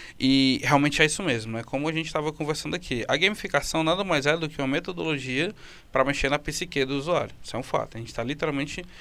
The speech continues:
mexendo nos fios ali dessa máquina que é o cérebro. Então, a gente tá descobrindo como as pessoas são ativadas, tá ligando esses fios, vendo as sinapses, como funcionam. Às vezes, a gente descobre coisas que a gente não gostaria.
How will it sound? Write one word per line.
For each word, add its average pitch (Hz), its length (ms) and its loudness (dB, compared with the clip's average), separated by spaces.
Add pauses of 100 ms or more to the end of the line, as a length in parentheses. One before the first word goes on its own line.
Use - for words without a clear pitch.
(180)
mexendo 135 360 0
nos 160 240 0
fios 147 400 2
ali 139 440 0 (260)
dessa 120 260 0
máquina 123 440 0
que - 100 -8
é - 40 0
o 180 40 -4
cérebro. 117 480 -2 (100)
Então, 117 120 -8
a 117 60 -4
gente 123 180 -6
tá 139 80 -2
descobrindo 165 680 0
como 180 160 0
as 156 140 0
pessoas 139 300 -2
são 131 100 -2
ativadas, 139 800 2 (420)
tá - 100 2
ligando 127 300 4
esses 123 260 -4
fios, 180 380 0
vendo 147 200 -2
as 131 80 -6
sinapses, 127 460 0
como 147 200 -6
funcionam. 156 520 -4 (300)
Às 165 160 4
vezes, 151 160 0
a 165 60 2
gente 180 180 -4
descobre 160 380 -4
coisas 123 360 0
que 131 60 -4
a 135 40 0
gente 135 140 -6
não 135 120 -2
gostaria. 127 480 0